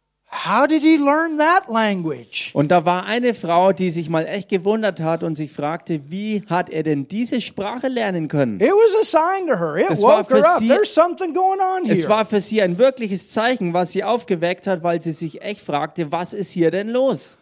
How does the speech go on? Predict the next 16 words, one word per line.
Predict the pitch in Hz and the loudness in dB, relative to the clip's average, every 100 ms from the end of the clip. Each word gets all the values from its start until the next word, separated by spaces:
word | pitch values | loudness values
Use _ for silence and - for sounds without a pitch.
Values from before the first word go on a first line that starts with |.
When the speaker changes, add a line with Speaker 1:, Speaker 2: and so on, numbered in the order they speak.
| _ _ | _ _
Speaker 1:
So, | - - 277 254 247 | -6 0 6 6 4
you | 240 269 | 0 -2
know, | 247 226 | -2 -4
don't | 190 330 339 | 0 -2 0
let | 302 285 190 | -4 -4 -6
the | 185 | -6
devil | 147 220 294 247 208 | -4 -4 -4 -4 -4
stop | 202 - - 247 302 311 | -4 -6 -2 0 0 -2
you | 226 | -8
'cause | 233 226 185 240 | -6 -6 -6 -6
your | 208 | -4
head's | 208 285 277 | 0 -2 -4
telling | - 196 220 226 | -6 -4 -2 -4
you | 220 | -4
that's | 247 285 - | -4 -6 -4
crazy. | 233 349 381 160 123 | 0 2 2 0 -8